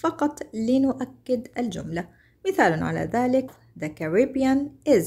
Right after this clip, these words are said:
by far the best T V film of all." قراصنة الكاريبي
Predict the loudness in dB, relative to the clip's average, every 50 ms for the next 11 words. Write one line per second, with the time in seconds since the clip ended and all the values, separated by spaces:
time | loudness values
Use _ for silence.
0 | -4 -6 -6 -4 -4 -4 -4 -6 -4 -2 0 2 2 2 0 -2 -8 _ _ -4
1 | -2 2 2 2 2 2 -4 -8 -6 -4 -4 -2 -2 0 -2 -2 -2 -4 -4 0
2 | 2 2 2 2 0 -2 -2 -4 -8 _ _ -6 -4 -4 -6 -10 -16 _ -2 0
3 | 0 0 0 0 -2 -2 -4 -6 -10 -12 -18 -4 4 4 6 6 6 4 4 0
4 | -4 -6 -8 -10 -10 -12 _ _ -4 -4 -4 -4 -4 -4 -2 0 0 0 -2 -4
5 | -4 -6 -6 -8